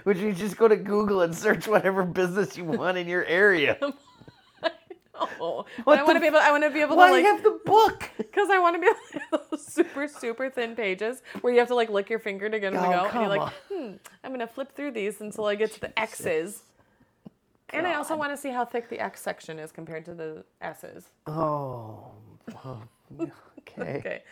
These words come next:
Speaker 2: Well, that was my topic. Apparently, we did actually turn it into a topic.
Speaker 1: Oh, my God.
Speaker 2: <laughs> Right?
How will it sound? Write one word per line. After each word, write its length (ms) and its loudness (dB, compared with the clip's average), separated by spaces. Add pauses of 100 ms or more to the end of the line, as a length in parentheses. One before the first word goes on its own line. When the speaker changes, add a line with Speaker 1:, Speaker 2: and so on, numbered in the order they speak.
(300)
Speaker 2:
Well, 200 -2
that 180 -2
was 140 -6
my 140 -6
topic. 420 -8
Apparently, 400 -10
we 100 -8
did 260 -10
actually 600 -8 (320)
turn 260 -10
it 80 -6
into 220 -8
a 60 -4
topic. 640 -6 (640)
Speaker 1:
Oh, 140 -16
my 120 -18 (180)
God. 340 -12 (420)
Speaker 2:
<laughs> 60 -10 (1300)
Right? 320 -2